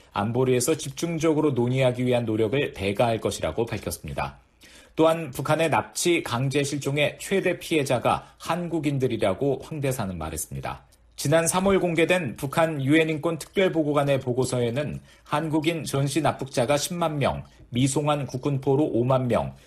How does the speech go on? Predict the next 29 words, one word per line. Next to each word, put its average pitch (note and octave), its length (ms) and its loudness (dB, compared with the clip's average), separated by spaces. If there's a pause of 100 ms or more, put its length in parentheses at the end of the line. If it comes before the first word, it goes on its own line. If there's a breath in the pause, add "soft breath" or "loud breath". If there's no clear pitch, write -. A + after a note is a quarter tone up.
전후 C#3 560 2
납치 D#3+ 440 2
실종자 C#3+ 600 2 (100)
오백열여섯 A2+ 920 0
명이라고 A2 460 0
명시했습니다. E2 840 -6 (400)
리치 F3 460 4
파이필드 F3 800 2
주유엔 E3 580 2
호주 G3 420 -4
대사는 D3 560 0 (320 soft breath)
호주는 F3+ 340 2
북한에 E3+ 340 2
의한 E3+ 340 4
납치와 C#3 640 2
외국인 C#3+ 560 0
강제 C3+ 400 0
실종 F#3 340 -2
문제에 C#3+ 540 2
즉각적인 E3 600 0
해결을 F#3 460 2
촉구해왔지만 D#3 1080 0
아무런 C3+ 420 2
변화가 C3+ 460 2
없는 C3 340 2
데 B2+ 140 2
대해 B2+ 400 2
매우 B2 220 4
우려한다면서 A2 920 0